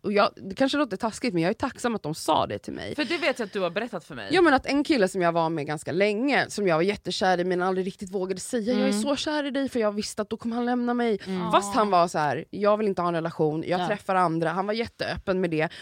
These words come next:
Speaker 1: och jag var bara så här, fann mig i det. Han sa ju till mig, alltså efter att allt det här hade slutat
Speaker 2: Ah.
Speaker 1: och vi var vänner, att han var så här, det vart, man märkte väldigt tydligt på dig att du från början var en väldigt självständig person. Och du
Speaker 3: Mhm.
Speaker 1: har, han bara, "Det var det jag blev attraherad
Speaker 3: Mm.
Speaker 1: av, att du är så bestämd,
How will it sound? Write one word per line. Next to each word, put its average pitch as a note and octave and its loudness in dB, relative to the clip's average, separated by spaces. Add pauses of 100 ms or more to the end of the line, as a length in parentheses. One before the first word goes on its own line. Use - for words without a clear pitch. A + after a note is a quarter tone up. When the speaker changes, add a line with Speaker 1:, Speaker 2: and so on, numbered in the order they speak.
(100)
Speaker 1:
och G#3 -2
jag G3 6
var G#3+ 2
bara F3+ 0
så E3+ -6
här, D3+ -4
fann F3 -2
mig D#3+ -2
i D#3 -4
det. D3+ -4 (280)
Han C#4 2
sa F#4+ 4
ju D#4 6
till - -6
mig, D#3 -2
alltså E3+ -6
efter - -6
att C#3+ -8
allt C#3 -4
det D3 -8
här C#3 -4
hade C#3 -8
slutat F3+ 0
Speaker 2:
Ah. E3+ -2
Speaker 1:
och D#3 -8
vi D3+ 0
var C#3+ -2
vänner, G3 0
att F3 0
han D#3+ -2
var - -2
så - -8
här, C3 -4 (500)
det G3 4
vart, A#3 0 (100)
man G3 2
märkte A#3+ 2
väldigt A#3+ 0
tydligt A#3 -4
på C4 -2
dig D#3+ 4
att D#3+ -4
du E3+ -2
från F3+ -4
början G3+ 2
var E3 -2
en D#3 -4
väldigt D3 -6
självständig D#3 -6
person. - -2
Och G#3+ 2
du G#3 2
Speaker 3:
Mhm. - 2
Speaker 1:
har, E3+ 0
han F#3 -2
bara, D#3+ -2
"Det D#3+ -4
var E3 -4
det E3+ -4
jag F#3+ 0
blev D#3+ -6
attraherad - -6
Speaker 3:
Mm. A#3+ 2
Speaker 1:
av, F#3 2
att - -6
du F3+ -2
är F3+ -4
så - -6
bestämd, C4 -2